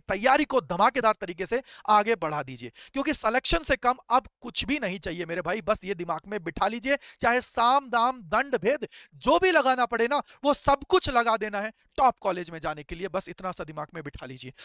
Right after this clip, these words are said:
इसके अलावा मान लीजिए आप लोग कॉमर्स के स्टूडेंट हैं मेरे भाई, तो आप लोगों को क्या करना है, यहाँ से कॉमर्स सेलेक्ट करना है, तो कॉमर्स पे क्लिक करना है। कॉमर्स के लिए देखो ये रहा प्रतिज्ञा बैच, इस पे क्लिक करना है और then आप लोगों को क्या करना है, यहाँ पे buy now पे आना है, buy now पे वापस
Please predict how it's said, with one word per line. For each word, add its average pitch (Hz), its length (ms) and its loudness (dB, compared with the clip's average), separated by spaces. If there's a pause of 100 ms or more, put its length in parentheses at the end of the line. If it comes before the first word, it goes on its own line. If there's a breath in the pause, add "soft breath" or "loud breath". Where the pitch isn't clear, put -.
(120)
इसके - 200 0
अलावा 269 300 6
मान 240 160 2
लीजिए 262 220 -2
आप 240 140 0
लोग 269 140 0
कॉमर्स 180 340 -4
के 254 120 -6
स्टूडेंट 240 360 -6
हैं 254 80 -6
मेरे 233 140 -2
भाई, 202 200 -4 (260 loud breath)
तो 202 60 2
आप 190 140 0
लोगों 233 100 0
को 247 120 -6
क्या 220 160 0
करना 226 260 0
है, 254 80 -2
यहाँ 175 280 -2
से - 200 -6
कॉमर्स 175 360 -2
सेलेक्ट 214 300 -4
करना 214 240 -4
है, 240 80 -4 (220 loud breath)
तो 208 120 -8
कॉमर्स 190 320 2
पे 262 120 -6
क्लिक 233 200 -10
करना 214 180 -2
है। 247 80 -4
कॉमर्स 190 300 -2
के 247 120 -6
लिए 226 100 -2
देखो 226 240 -2
ये 196 120 0
रहा 214 160 4
प्रतिज्ञा 226 440 -2
बैच, 226 300 -2 (240 loud breath)
इस - 100 -4
पे 233 140 -4
क्लिक 226 240 -8
करना 214 240 -2
है 247 100 -4 (180 loud breath)
और 185 120 -2
then 202 220 2
आप 214 160 -2
लोगों 226 160 -4
को 233 120 -10
क्या 214 160 0
करना 214 200 -4
है, 226 60 -2
यहाँ 202 120 0
पे 226 180 0
buy 165 200 2
now 214 180 2
पे 226 120 0
आना 196 180 2
है, 269 120 0
buy 180 180 0
now 220 140 4
पे 240 140 -2
वापस 185 360 2